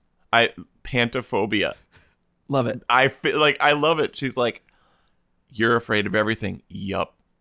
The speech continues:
Speaker 1: <laughs> You're totally right. <laughs> Thank
Speaker 2: That's
Speaker 1: you
Speaker 2: it.
Speaker 1: for that diagnosis.
Speaker 2: Yeah. <laughs>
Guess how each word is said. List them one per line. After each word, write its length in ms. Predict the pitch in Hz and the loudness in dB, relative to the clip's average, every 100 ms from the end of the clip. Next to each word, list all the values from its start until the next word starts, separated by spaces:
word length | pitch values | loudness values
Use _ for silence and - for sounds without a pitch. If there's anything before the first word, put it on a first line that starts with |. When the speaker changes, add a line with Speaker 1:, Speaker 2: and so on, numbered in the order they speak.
| - | -16
Speaker 1:
<laughs> 380 | - - - - | -10 -10 -10 -4
You're 160 | 143 | -2
totally 560 | 135 226 104 104 107 123 | -2 -2 -2 0 -2 0
right. 320 | 107 90 82 - _ | 0 0 -2 -8 _
<laughs> 140 | - | -16
Thank 460 | - - 151 151 - | -14 -6 -2 -2 -2
Speaker 2:
That's 120 | - | -4
Speaker 1:
you 140 | 98 | -4
Speaker 2:
it. 60 | 185 | -2
Speaker 1:
for 100 | 117 | -2
that 240 | 107 - | 0 0
diagnosis. 880 | - 113 113 110 104 - 107 - - - | 2 2 2 0 -2 -2 -8 -8 -12 -2
Speaker 2:
Yeah. 300 | 143 127 | 0 2
<laughs> 60 | 127 | 0